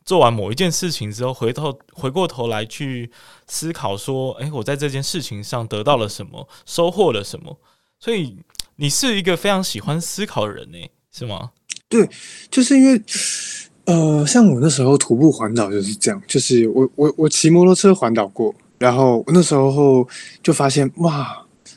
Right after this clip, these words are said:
Speaker 2: 好像一切都来得太快了。
Speaker 1: 嗯。
Speaker 2: 我好像没有真的慢下来去，去，去感受自己也好，去感受环境也好，所以我那时候选择了徒步环岛。那回来面对自己的生活也是，就是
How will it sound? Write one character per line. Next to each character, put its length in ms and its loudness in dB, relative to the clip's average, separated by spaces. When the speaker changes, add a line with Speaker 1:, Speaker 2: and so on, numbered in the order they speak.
Speaker 2:
好 200 0
像 380 6
一 100 2
切 180 6
都 140 4
来 160 2
得 80 0
太 160 0
快 320 -2
了。 60 -18
Speaker 1:
嗯。 440 -10
Speaker 2:
我 120 6
好 60 6
像 160 2
没 120 4
有 180 4
真 260 2
的 400 2
慢 280 2
下 200 0
来 180 -4
去， 480 2
去， 240 -2
去 160 -2
感 200 -4
受 140 2
自 140 -2
己 180 0
也 140 2
好， 220 -2
去 120 -14
感 160 -4
受 140 2
环 240 -6
境 180 4
也 140 0
好， 220 -12
所 200 0
以 160 2
我 80 0
那 100 4
时 80 2
候 80 4
选 200 0
择 100 -2
了 80 0
徒 140 -6
步 120 0
环 200 -4
岛。 240 -6
那 300 2
回 200 4
来 80 8
面 160 8
对 100 10
自 80 0
己 80 4
的 60 6
生 180 0
活 160 2
也 140 0
是， 180 -4
就 100 2
是 400 2